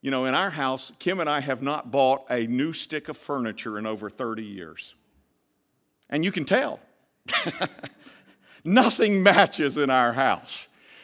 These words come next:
We have blue chairs and green chairs and red chairs, and they're functional.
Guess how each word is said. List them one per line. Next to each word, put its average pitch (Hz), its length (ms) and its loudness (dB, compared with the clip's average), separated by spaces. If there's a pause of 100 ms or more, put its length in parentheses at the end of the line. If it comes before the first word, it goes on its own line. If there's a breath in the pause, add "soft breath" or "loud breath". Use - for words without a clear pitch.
(140 soft breath)
We 202 140 6
have 160 240 8
blue 220 260 6
chairs 147 400 6
and 135 180 0
green 202 320 4
chairs 139 380 4
and 135 120 0
red 220 280 8
chairs, 143 600 4 (840)
and 143 180 -4
they're 131 140 0
functional. 160 680 4